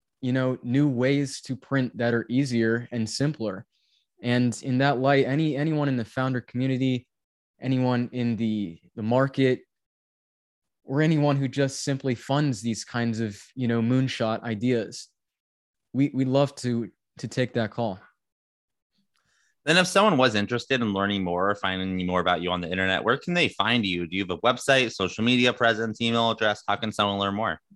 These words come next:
Speaker 1: Of course, yeah. Our website is w w w dot rosotics dot com, and we have a lot of good content on there for our mission and just our background. Alongside that, we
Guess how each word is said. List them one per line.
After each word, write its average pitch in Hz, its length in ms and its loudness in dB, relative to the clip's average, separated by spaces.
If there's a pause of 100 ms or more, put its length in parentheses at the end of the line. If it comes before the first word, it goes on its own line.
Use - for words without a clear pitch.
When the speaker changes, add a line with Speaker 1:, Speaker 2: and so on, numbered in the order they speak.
(1200)
Speaker 1:
Of - 140 -12
course, 190 360 4
yeah. 170 220 6
Our 139 140 2
website 151 580 0
is 135 380 -2
w 151 320 0
w 151 320 -2
w 135 340 -2
dot 120 320 -2
rosotics 120 680 0
dot 120 200 0
com, 139 400 -2 (720)
and 127 260 2
we 127 80 2
have 135 420 -2
a 123 60 -10
lot 123 180 0
of 110 120 -4
good 123 200 -2
content 120 540 -6
on 117 200 -2
there 113 220 2
for 113 460 -4 (460)
our 117 180 2
mission 120 580 0 (120)
and 110 380 -2 (100)
just 127 260 -6
our 117 80 2
background. 139 640 -2 (1080)
Alongside 131 600 0
that, 131 280 2
we 135 220 0